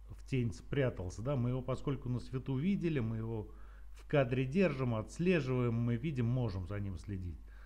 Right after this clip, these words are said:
Ну, представьте себе, если еще ос-, особенно вы там с нескольких сотен метров пытаетесь разглядеть, трудно очень разглядеть бывает. Вот.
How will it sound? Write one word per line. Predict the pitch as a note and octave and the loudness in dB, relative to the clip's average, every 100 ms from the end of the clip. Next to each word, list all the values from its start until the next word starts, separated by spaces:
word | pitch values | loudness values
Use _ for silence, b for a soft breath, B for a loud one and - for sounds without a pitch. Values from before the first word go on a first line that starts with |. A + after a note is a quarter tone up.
| B | B
Ну, | C3+ | -2
представьте | B2 C#3 - E3 B2+ B2 | 0 0 0 2 2 0
себе, | - B2+ C3 | -4 -2 0
если | A#2+ A2 | 0 0
еще | B2+ - B2+ | -2 0 0
ос-, | A2+ | 0
особенно | C3 B2 A#2+ C#3+ B2 A#2 | 0 0 0 2 2 2
вы | A#2 | 0
там | A#2 A2+ | -2 -4
с | F#2+ | -4
нескольких | C#3 C3+ - - - | -2 -4 -4 -10 -6
сотен | - D3+ C#3 | -4 -2 0
метров | D#3 F#3 G#2 G2 | 0 0 -4 -6
пытаетесь | - - G#2+ - - | -8 -6 -6 -6 -10
разглядеть, | F2+ - A#2 G2 F2 - - - b b b b b | -10 -4 -4 -2 -4 -8 -14 -16 b b b b b
трудно | C3+ F3 C#3 G#2+ | -2 0 0 -2
очень | A#2+ A2 | -2 -4
разглядеть | G2 F#2+ G2 D#2 D2+ | -4 -4 -4 -4 -6
бывает. | C2+ D#2+ D2+ D2 - - - b b b b b - - | -6 -8 -8 -10 -12 -16 -14 b b b b b -12 -6
Вот. | G2+ E2+ - | -4 -4 -8